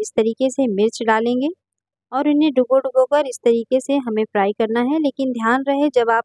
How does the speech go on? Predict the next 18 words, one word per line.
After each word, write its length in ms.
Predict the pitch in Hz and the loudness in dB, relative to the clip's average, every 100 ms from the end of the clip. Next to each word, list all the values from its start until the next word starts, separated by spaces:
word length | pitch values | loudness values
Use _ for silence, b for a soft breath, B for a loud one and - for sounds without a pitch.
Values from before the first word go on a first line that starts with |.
| 226 | -2
मिर्च 280 | 233 269 - | -4 -4 -12
फ्राई 300 | _ 208 220 | _ -2 -2
करें 240 | 247 254 320 - _ _ _ _ | 2 2 0 -4 _ _ _ _
तो 60 | 247 - | -10 -2
पहले 280 | 285 302 349 | 0 4 4
उसमें 320 | 320 - 311 | 4 0 -4
थोड़ा 340 | - 254 269 311 | 2 2 4 2
सा 180 | 302 302 | -2 -2
कट 180 | - 254 247 | 0 0 0
लगा 240 | 233 233 | 2 2
दें, 160 | 240 302 | 2 -2
ताकि 380 | - 240 - 269 | 0 -2 0 2
आपकी 400 | 233 233 - 269 | 2 0 -4 -10
मिर्च 400 | 233 214 240 - 220 | -6 -4 -6 -8 0
जो 160 | 226 220 | 0 2
है 80 | 277 | -2
चिटके 460 | - 214 - 220 | 0 -2 0 -4
ना। 140 | 196 | -2